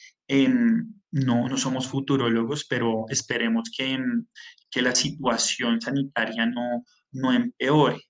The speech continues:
Tengo entendido que las últimas cepas de, del virus, no lo digo yo, sino que lo he leído en, en, en algunos portales de salud, está afectando mayormente a las poblaciones jóvenes, porque son las que más, em,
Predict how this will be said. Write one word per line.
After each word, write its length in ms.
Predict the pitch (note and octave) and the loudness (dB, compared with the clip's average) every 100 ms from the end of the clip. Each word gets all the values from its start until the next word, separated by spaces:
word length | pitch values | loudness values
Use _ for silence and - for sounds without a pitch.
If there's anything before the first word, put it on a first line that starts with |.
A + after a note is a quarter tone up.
| _ - | _ -6
Tengo 200 | B2 A#2+ | -4 -2
entendido 480 | A#2+ C#3+ C3 A#2+ A#2+ | -2 -2 -2 -2 -2
que 60 | C#3 | -4
las 180 | C3+ | -2
últimas 640 | B2 A2+ B2 B2+ C3 B2+ - | -4 -4 -4 -2 -2 -2 -4
cepas 760 | - - C3 B2 A#2 - - _ _ _ - | -2 0 0 -2 -4 -6 -10 _ _ _ -10
de, 180 | B2+ C3 | -8 -6
del 220 | A#2 A2 G#2+ | -4 -4 -2
virus, 420 | C3 A#2 B2+ - | -4 -2 -4 -4
no 160 | A2+ A2 | -4 -2
lo 120 | A2+ | 0
digo 180 | A#2 B2 B2 | 0 -2 -2
yo, 180 | A#2+ A#2+ | -4 -4
sino 240 | B2 A#2 | -6 -6
que 100 | - | -4
lo 80 | A#2+ | -2
he 60 | |
leído 240 | A#2+ A#2 A#2 | 2 4 4
en, 100 | A#2+ - - | 4 0 -8
en, 100 | B2+ | -4
en 120 | B2+ | 0
algunos 360 | A#2+ A2+ A2 A2 | 2 2 0 -2
portales 460 | A2+ A2 A#2 A2 A#2 | -6 -4 -2 -2 -2
de 80 | |
salud, 340 | A#2 C3+ B2 B2 - - - - | -2 0 0 -2 -6 -14 -10 -6
está 160 | C3 | -4
afectando 640 | B2 A#2 - C#3 C3+ C3+ | -2 -4 -4 -2 2 4
mayormente 800 | C#3 C3+ A#2 A#2 A#2+ A#2+ - B2+ - | 4 2 2 2 2 0 -2 -6 -4
a 60 | |
las 180 | C3 - | -8 -8
poblaciones 580 | C3 B2 A#2+ A#2+ A2 G#2+ - | -8 -6 -6 -6 -6 -6 -2
jóvenes, 540 | D3 C3+ B2 C3 D3 - - - - | 2 4 4 2 -2 -6 -20 -18 -6
porque 280 | E3+ F3 | -4 -2
son 180 | D#3+ C3+ | 0 2
las 160 | C3+ C3+ | 2 0
que 180 | D#3 D3 | 0 2
más, 580 | C#3 B2 A#2+ B2 - - | 2 2 0 -2 -8 -6
em, 680 | C3 C3 B2+ C3 C3 C3 | -4 -2 0 -2 -4 -10